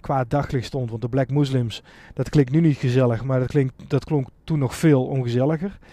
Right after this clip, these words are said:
Ehm, die, die weigert dienst en die zit elke avond, eh, met zijn gezicht voor de,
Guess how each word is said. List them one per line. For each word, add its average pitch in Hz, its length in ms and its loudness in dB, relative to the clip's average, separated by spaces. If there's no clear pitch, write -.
Ehm, 127 520 0
die, 175 380 4
die 156 280 2
weigert 139 360 4
dienst 180 280 2
en 160 80 2
die 160 100 0
zit 147 160 -4
elke 151 220 0
avond, 143 440 -2
eh, 135 360 0
met 135 220 -6
zijn 127 140 -14
gezicht 127 280 -6
voor 131 200 -6
de, 123 440 -4